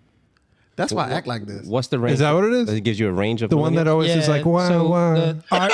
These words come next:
Speaker 4: the generation of our kids
Speaker 3: <laughs> "Why not
Speaker 4: nowadays
Speaker 3: me? Why not me?"
Speaker 4: is Gen Z. So that'd be, like,
Speaker 2: What's the time frame?
Speaker 4: ninety-seven, twenty twelve to twenty twelve. And
Speaker 2: You know what I did one time? I, uh,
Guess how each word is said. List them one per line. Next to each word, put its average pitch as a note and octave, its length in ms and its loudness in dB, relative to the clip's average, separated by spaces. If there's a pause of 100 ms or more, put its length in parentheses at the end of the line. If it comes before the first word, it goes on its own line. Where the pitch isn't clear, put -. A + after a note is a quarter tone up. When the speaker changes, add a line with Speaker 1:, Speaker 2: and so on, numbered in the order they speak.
(120)
Speaker 4:
the F3 140 2
generation G3+ 500 0
of E3+ 80 2
our D#3+ 100 0
kids F#3 140 -2
Speaker 3:
<laughs> - 0 -
"Why G#3 140 2
not - 60 2 (120)
Speaker 4:
nowadays G3 560 2
Speaker 3:
me? D#3+ 140 -18
Why F3 160 0
not F3+ 180 0
me?" F3+ 380 0
Speaker 4:
is D3 160 0
Gen C#3+ 340 2
Z. C3 580 -2 (1080)
So - 140 -10
that'd C#3 300 -2
be, C#3 180 -2
like, B2+ 280 -4
Speaker 2:
What's C3 120 -6
the C3+ 80 -4
time C#3 100 0
frame? C#3+ 140 0
Speaker 4:
ninety-seven, C#3+ 920 0
twenty C3 340 -2
twelve C3+ 420 -6
to - 100 -10
twenty C3 300 -10
twelve. B2+ 500 -10
And A2+ 180 -18 (880)
Speaker 2:
You B2+ 60 -8
know D#3+ 100 -2
what D3 120 -4
I B2 40 -8
did A2+ 160 -4
one A#2+ 200 -2
time? C#3 280 -2
I, G2 200 -2
uh, F2 320 -2